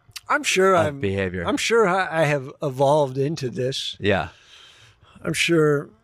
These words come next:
Speaker 1: this was necessary.
Speaker 2: Yeah.
Speaker 1: It happens when it happens.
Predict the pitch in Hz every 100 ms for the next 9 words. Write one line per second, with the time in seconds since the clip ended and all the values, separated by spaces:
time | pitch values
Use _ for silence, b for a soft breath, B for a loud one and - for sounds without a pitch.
0 | _ _ _ - 175 147 147 117 127 135
1 | - 139 143 123 120 139 B B B B
2 | - 90 71 - _ _ _ _ - 165
3 | 143 170 196 160 143 165 156 127 160 180
4 | 139 -